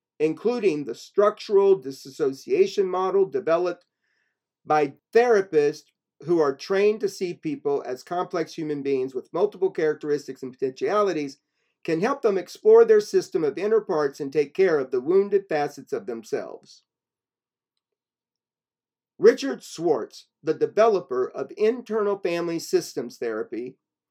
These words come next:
it was through his work that Minsky's family metaphor truly came to life and offered a systematic way to work with split-off parts that result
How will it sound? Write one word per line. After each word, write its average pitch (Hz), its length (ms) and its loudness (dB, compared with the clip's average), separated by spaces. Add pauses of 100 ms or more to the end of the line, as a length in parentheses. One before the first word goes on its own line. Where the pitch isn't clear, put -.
(420)
it 208 220 6
was 190 320 2
through 247 280 -6
his 208 300 4
work 170 520 0 (1700)
that 160 220 -2
Minsky's 220 720 0
family 196 360 2
metaphor 147 600 -2
truly 190 440 0
came 156 320 -4
to 156 120 -8
life 110 340 -8 (840)
and 147 260 -4
offered 214 420 0
a 151 60 2
systematic 208 840 -2
way 139 540 -2
to 151 120 -4
work 214 460 2
with 139 320 0
split-off 208 760 2
parts 143 440 -4
that 127 200 -8
result 139 640 -2